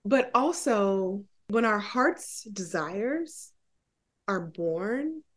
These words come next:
and then we have people telling us, whether it be with their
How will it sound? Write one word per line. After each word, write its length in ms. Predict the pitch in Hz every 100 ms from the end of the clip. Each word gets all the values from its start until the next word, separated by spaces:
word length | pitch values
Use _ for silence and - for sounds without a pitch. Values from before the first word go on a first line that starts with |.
| _
and 220 | 240 208 208
then 200 | 226 233
we 140 | 247
have 300 | 240 202 -
people 760 | - 208 - 226 240 240 247 - _ -
telling 400 | 220 202 196 185
us, 540 | 180 185 - - - _ _
whether 400 | 180 202 202 202
it 140 | 180
be 120 | 196 190
with 200 | 185 190
their 220 | 185